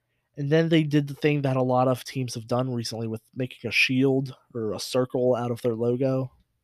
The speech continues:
They made a shield out of the Florida Panther, and I just, I'm not a fan. You got the Flyers. I just, I don't understand what it's supposed to be. I don't. It's, it is an iconic one,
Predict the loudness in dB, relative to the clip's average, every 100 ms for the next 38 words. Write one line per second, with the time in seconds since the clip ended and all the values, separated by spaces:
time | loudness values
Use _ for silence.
0 | _ _ _ _ _ _ _ _ _ _
1 | _ _ -8 0 2 4 2 4 4 6
2 | 2 0 0 2 2 2 -2 -4 -6 -6
3 | -6 -4 -8 -10 -10 -8 -6 -2 -2 0
4 | 0 0 -2 -6 _ _ _ _ _ _
5 | _ _ _ _ _ _ -6 -4 -4 -6
6 | 2 6 8 8 8 8 6 4 0 -10
7 | -12 -10 -14 -16 -16 -4 0 4 4 4
8 | 4 6 8 8 6 4 0 2 0 -2
9 | -10 -10 -12 -10 -8 -8 -10 -12 -4 -2
10 | 0 0 6 8 8 6 2 0 -2 -2
11 | -2 0 0 0 -2